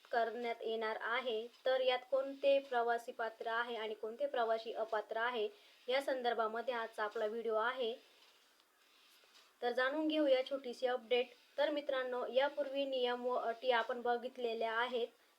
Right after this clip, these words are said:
आणि हा नियम आपल्या गोरगरिबांसाठी खूप महत्त्वाचा ठरलेला आहे, कारण एसटीचा प्रवास यांना जास्त करावा लागतो आणि पैशाअभावी या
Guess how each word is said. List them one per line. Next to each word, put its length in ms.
आणि 260
हा 220
नियम 360
आपल्या 500
गोरगरिबांसाठी 1000
खूप 180
महत्त्वाचा 560
ठरलेला 520
आहे, 360
कारण 200
एसटीचा 400
प्रवास 460
यांना 280
जास्त 300
करावा 320
लागतो 340
आणि 240
पैशाअभावी 840
या 260